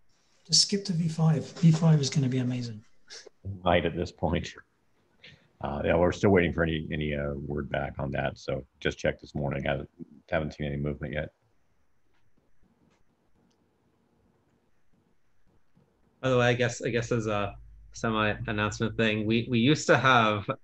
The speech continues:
Speaker 3: a, uh, a frequently skipped over, uh, Unix F S V one point five other issue here. Um, someone has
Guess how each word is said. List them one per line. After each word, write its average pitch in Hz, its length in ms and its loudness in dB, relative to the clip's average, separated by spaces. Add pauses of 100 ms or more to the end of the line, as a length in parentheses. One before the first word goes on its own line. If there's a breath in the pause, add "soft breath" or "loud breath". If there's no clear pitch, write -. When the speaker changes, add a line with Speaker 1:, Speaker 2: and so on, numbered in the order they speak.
Speaker 3:
a, 107 480 2 (240)
uh, 104 340 0
a 123 180 -4
frequently 117 440 2
skipped - 400 -4
over, 107 600 0 (540)
uh, 98 360 0
Unix 117 420 0
F 117 120 2
S 113 200 0
V 104 220 -2
one 107 200 -2
point 107 240 -4
five 101 540 2 (800)
other 110 260 2
issue 107 420 -2
here. 104 440 0 (380)
Um, 101 500 -2
someone 117 420 0
has 110 320 0